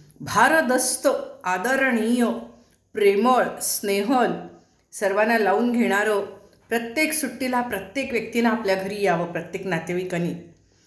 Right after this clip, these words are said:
असं तिला वाटायचं. असं हे व्यक्तिमत्व होतं. दिसायला सुंदर,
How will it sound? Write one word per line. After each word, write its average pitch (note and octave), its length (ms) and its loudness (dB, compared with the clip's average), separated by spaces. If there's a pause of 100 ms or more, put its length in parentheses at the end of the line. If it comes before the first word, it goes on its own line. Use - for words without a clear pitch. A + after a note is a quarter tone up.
(580)
असं - 200 0 (120)
तिला F#3 160 2
वाटायचं. - 440 -6 (2500)
असं G3 200 0
हे D4 80 4
व्यक्तिमत्व G#3 540 -2
होतं. D3 240 -6 (3250)
दिसायला E3 420 0
सुंदर, E3+ 460 -2